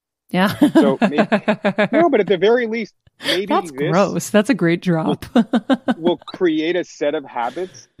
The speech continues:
Speaker 2: that will save us from an even more dangerous virus in the future because,
Speaker 1: Uh-huh.
Speaker 2: oh, people are used to washing their hands now, and that'll help us from the next thing.
Speaker 1: I a
Speaker 2: 'Cause
Speaker 1: hundred percent
Speaker 2: right now,
Speaker 1: believe that.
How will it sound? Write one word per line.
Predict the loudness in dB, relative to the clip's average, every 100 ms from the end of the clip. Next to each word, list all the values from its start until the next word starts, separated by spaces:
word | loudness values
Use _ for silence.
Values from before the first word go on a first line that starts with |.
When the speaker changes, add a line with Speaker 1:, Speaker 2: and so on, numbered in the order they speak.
| -10
Speaker 2:
that | -6 -4
will | -4
save | -6 -6 -4
us | -6
from | -6 -6
an | -6
even | -6 -6
more | -4 -4
dangerous | -6 -6 -8 -6 -8 -10 -4
virus | -2 -2 -4 -8
in |
the | -12
future | -6 -6 -4
because, | -6 -4 -2 -2
Speaker 1:
Uh-huh. | -4 -4 -6 0
Speaker 2:
oh, | 0 0 -2
people | -4 -2 0
are | 2
used | 2 0 0
to |
washing | 0 0 -2
their | -8 -8
hands | -8 -10 -10
now, | -6 -6 -8 _ _
and | -4
that'll | 0 0
help | 0 -2 -2
us | -8 -10
from | -12 -10
the | -6
next | -6 -8 -12
thing. | -20 -20 _ -6
Speaker 1:
I | -4
a | -2
Speaker 2:
'Cause | -2 -2
Speaker 1:
hundred | 0 0
percent | 2 2
Speaker 2:
right | 0
now, |
Speaker 1:
believe | 0 -2 -4
that. | -4 -6 -10